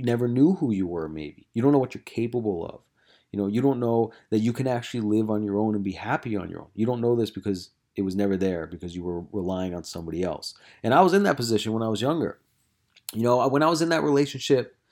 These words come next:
um, <clears throat> you know, I hope, I hope she's doing great right now. You know, um, we were so young at the time,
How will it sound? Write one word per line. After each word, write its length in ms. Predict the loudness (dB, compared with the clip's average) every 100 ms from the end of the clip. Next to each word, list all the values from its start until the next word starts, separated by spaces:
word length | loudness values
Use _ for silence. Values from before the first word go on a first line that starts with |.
| _ -20 _ -8
um, 480 | -2 0 0 -4 -10 _ 0
<clears throat> 240 | 0 0
you 80 | -2
know, 80 | 0
I 60 |
hope, 240 | 0 -2 -4
I 80 | -4
hope 180 | -4
she's 180 | -4 -2
doing 200 | 0 0
great 340 | 2 2 0 -2
right 240 | -4 -2
now. 300 | -4 -4 -6
You 140 | -6
know, 280 | -6 -8 -10 -12
um, 380 | -12 -12 -8
we 120 | -4 -4
were 80 |
so 280 | -4 -4 -4
young 380 | -4 -4 -4 -6
at 100 | -10
the 60 | -14
time, 560 | -12 -8 -8 -10 -14